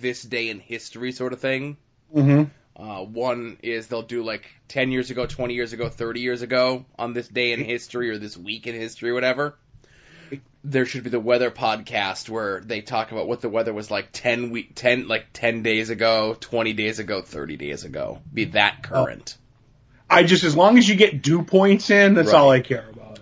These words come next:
Speaker 1: Wind chill factors.
Speaker 2: Oh. Oof, that would be fantastic.
Speaker 1: Westerly winds. My dad, and I think it,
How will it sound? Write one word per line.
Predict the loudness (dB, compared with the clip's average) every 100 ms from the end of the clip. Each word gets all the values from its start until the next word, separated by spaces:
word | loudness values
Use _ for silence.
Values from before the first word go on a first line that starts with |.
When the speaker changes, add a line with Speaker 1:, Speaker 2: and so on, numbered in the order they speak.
| -16
Speaker 1:
Wind | -2 4 4 4
chill | 4 4 4
factors. | 6 8 8 6 4 4 2 -2 -4
Speaker 2:
Oh. | -6 -4 2 4 4 2 -4 -10 _ _ -20 _ _ _ _ 2
Oof, | 4 4 0
that | 2 4
would | 6
be | 4
fantastic. | 0 0 -2 -2 2 4 6 4 0 -4 -8 -16 -16
Speaker 1:
Westerly | 0 2 2 0 0 2 0
winds. | 2 2 0 -2 -6 -16 -20 2
My | 8 8
dad, | 8 8 8 10 8 4
and | 2
I | 4
think | 4 2
it, | 0 0 -2